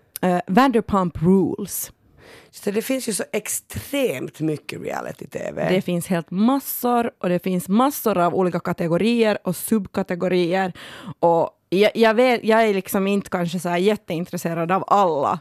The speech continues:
Speaker 1: genrer av reality-serier, men, men ganska många. <laughs>
Speaker 2: Aj, vits är så roligt. Alltså det här, nu, nu kommer jag få en massa nya, eh, tips.
Speaker 1: Ja.
Speaker 2: För att, eh, jag kan avslöja så mycket. Jag har ingenting emot att se på reality-T V.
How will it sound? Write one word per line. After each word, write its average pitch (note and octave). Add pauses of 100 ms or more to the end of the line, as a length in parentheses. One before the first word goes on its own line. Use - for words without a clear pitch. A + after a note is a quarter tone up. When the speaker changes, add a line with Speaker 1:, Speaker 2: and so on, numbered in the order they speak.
Speaker 1:
genrer -
av E3
reality-serier, G#3 (600)
men, F#3 (840)
men F3+
ganska A3
många. G#3+ (300)
<laughs> -
Speaker 2:
Aj, A#3+
vits C#4+
är -
så G#3
roligt. F3+
Alltså F#3
det G3+
här, A#3+
nu, A#3
nu A#3+
kommer A#3
jag F3
få G3
en F#3+
massa E3 (160)
nya, E3+
eh, E3
tips. - (100)
Speaker 1:
Ja. B3 (240)
Speaker 2:
För G3+
att, F#3+
eh, G3+ (560)
jag G#3+
kan C4
avslöja B3
så -
mycket. D#3+
Jag G3
har A3
ingenting D4
emot C4+
att C3+
se C3+
på D3
reality-T C3+
V. D3